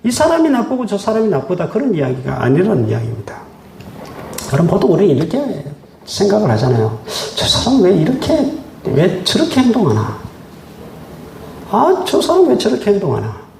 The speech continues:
저 사람이 저렇게 행동하는 것은요, 그것이 주를 위한 것입니다.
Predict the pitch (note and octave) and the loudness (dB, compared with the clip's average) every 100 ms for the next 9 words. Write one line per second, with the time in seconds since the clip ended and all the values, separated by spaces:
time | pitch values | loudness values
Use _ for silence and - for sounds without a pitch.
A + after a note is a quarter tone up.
0 | - - - - - - F#3+ C#4+ D#4 D4+ | -20 -20 -20 -20 -12 -2 2 4 4 2
1 | A3+ B3+ A3+ B3 C4 A3 F#3 D#3 C#3 A#2 | 2 0 0 0 2 0 0 -2 -2 -2
2 | B2 D3 - - - - - D4 C#4 - | -2 -6 -12 -20 -20 -10 -2 0 2 2
3 | F4+ D#4+ E3+ A#2 A2 A2 A2 G#2 - | 4 4 4 2 0 -2 -4 -6 -8